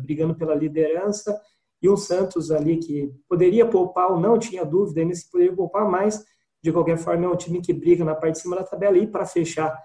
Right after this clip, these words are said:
essa sequência, o River Plate. O Atlético conseguiu ganhar do Galo fora, do Santos em casa pelo Brasileiro,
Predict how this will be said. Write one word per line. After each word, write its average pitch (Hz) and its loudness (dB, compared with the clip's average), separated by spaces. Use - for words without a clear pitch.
essa 156 -4
sequência, 175 0
o - 2
River 180 2
Plate. 160 0
O 180 0
Atlético 185 0
conseguiu 175 2
ganhar 170 0
do 165 0
Galo 185 0
fora, 208 -2
do 175 -2
Santos 175 -4
em 165 -2
casa 160 -2
pelo 175 0
Brasileiro, 185 -2